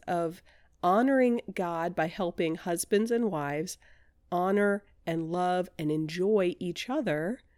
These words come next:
in the ways that God wants for them.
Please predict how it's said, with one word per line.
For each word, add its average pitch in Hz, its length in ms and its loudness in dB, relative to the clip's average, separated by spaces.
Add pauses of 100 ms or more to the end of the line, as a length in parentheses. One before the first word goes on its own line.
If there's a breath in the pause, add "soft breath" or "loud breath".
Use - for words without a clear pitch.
(440)
in 269 180 0
the 277 80 2
ways 262 340 2
that 208 200 -4
God 233 340 -4 (320)
wants 175 560 -8
for 180 360 -2
them. 151 380 -8